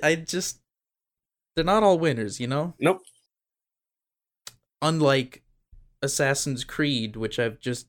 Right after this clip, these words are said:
Speaker 1: now decided to fuck.
Speaker 2: Yeah, okay.
Speaker 1: I don't,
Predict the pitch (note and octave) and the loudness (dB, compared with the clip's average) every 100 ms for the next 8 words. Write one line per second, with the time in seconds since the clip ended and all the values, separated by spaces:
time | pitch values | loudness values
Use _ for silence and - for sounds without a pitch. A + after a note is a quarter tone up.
0 | - B2 A#2 A#2+ - A#2 A2+ G#2+ A2 - | -8 -4 -4 -6 -6 -4 -4 -6 -8 -6
1 | G#2+ G2+ - _ _ _ - - - - | -6 -6 -16 _ _ _ -12 -10 -10 -12
2 | - - - - _ _ _ - _ _ | -20 -20 -20 -20 _ _ _ -20 _ _
3 | A4 - - - _ _ _ _ _ _ | -20 -20 -20 -20 _ _ _ _ _ _
4 | _ _ _ _ _ - - - E3+ - | _ _ _ _ _ -6 -4 0 0 0
5 | - E3+ C3 D#3 D3 D3+ | 0 0 2 2 0 -4